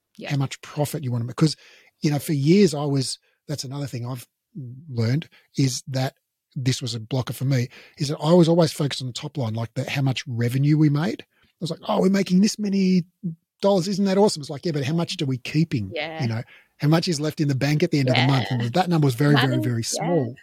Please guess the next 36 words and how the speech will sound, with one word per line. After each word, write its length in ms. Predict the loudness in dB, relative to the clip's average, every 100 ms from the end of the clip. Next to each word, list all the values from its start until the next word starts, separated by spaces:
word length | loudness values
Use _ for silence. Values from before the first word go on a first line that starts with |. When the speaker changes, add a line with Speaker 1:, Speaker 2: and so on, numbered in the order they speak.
| -4
Speaker 2:
Yeah. 220 | -2 -2
Speaker 1:
<laughs> 60 | -4 -6 -8 -10 -18 -14
Speaker 2:
So 320 | -10 -8 -8 -6
I 80 | -6
think, 320 | -2 -4 -4 -4
um, 160 | 0 0 0
if 180 | -2 -2
you 80 |
don't 440 | -4 -2 0 0 -2
currently, 800 | -6 0 2 0 -4 -8 -8 -12 _ -6
if 160 | -4
you 80 | -4
have 220 | 0 2
a 40 | 2
business 680 | 2 0 -8 -8 -10 -12 _ _
of 140 | -10 -10 _
any 280 | 0 2 2
size 680 | 0 -6 -8 -8 -8 -8 -10 _ _ _ _ _ -6
and 120 | 0
you 80 | 0
don't 280 | 0 -2 -4
currently 460 | -2 0 2 0 -2
have 200 | -2 -4
a, 240 | -4 -4 -10 -8
a 140 | -4 -4 -6
precisely 840 | -6 -6 -4 -6 -4 -4 -4 -6
defined 540 | -6 -8 -8 -4 -4 -6
financial 580 | -6 -4 -2 -2 -4 -8
goal 260 | -6 -4
for 220 | -4 -6
revenue 400 | -4 -2 0 0 -2
and 180 | -6 -10 -12
profit, 420 | -12 -10 -10 -10 -10 -12 _ _ _ _ _ _ _ _ _ _ _ _ _ _ _ _ -16
that 360 | -4 -2 0
is, 120 | -2 -2
pr-, 180 | -8